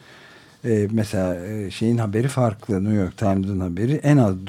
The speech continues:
kırk dört kişi bu haberin yapıldığı sırada, yazılı olduğu sırada en az kırk dört kişinin bu kargaşada yaralanmış olduğunu ve bu protestoların başlangıcından bu yana, e,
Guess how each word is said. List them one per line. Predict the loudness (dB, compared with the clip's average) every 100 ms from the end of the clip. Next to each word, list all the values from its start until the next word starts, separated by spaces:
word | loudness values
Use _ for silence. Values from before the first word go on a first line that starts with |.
| -8
kırk | -8 0
dört | 0 0
kişi | -8 -12 -8 -8 -8
bu | -10 -8 -8 -8
haberin | -10 -8 -8 -8 -10 -14 -12
yapıldığı | -10 -10 -8 -8 -6 -10
sırada, | -8 -6 -4 -4 -8 -12 _
yazılı | -2 -2 0 2 2
olduğu | 2 -2 -6
sırada | -2 0 2 4
en | 4
az | 4 2
kırk | -6 2
dört | 2 2
kişinin | -4 -4 -2 -4 -8 -20 -20 -20 -20 -16 -4
bu | -2 0 -4 -4
kargaşada | -4 -4 -6 -4 -2 -2
yaralanmış | -2 -2 0 0 -2 -2
olduğunu | -4 -4 -2 0 2 2
ve | 0 2
bu | 2 2
protestoların | -2 0 -2 0 0 0 0 0
başlangıcından | 0 0 -2 0 -2 -4 -4 -2 0 2 0 0
bu | 2
yana, | 2 0 -2 -2 -4
e, | -12